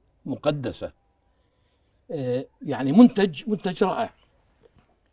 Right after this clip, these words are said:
بتحس إنه إحنا قدرنا نوصل ل-، خلينا أقول للعالم، للعالم المسيحي. هل نجحنا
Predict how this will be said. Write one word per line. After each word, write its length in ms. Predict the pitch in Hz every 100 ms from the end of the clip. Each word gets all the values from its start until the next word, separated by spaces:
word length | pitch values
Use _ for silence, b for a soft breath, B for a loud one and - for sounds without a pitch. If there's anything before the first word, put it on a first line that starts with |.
| _ _ _ _ _ _
بتحس 420 | - 214 - - 208
إنه 380 | 165 151 151 156
إحنا 420 | 117 127 131 131 - - - 131
قدرنا 400 | 127 170 156 143
نوصل 540 | 160 - 135 117 98 - _ _ _ _ _ _ _ -
ل-، 420 | 135 135 135 139 - _ _ _ _ _ _
خلينا 340 | - 151 143 123
أقول 380 | 104 139 113
للعالم، 760 | 113 107 107 143 127 117 107 101
للعالم 460 | 117 104 117 123 104
المسيحي. 680 | 107 98 117 101 - 139 120
هل 360 | - 202 160 - -
نجحنا 560 | 165 131 - - 127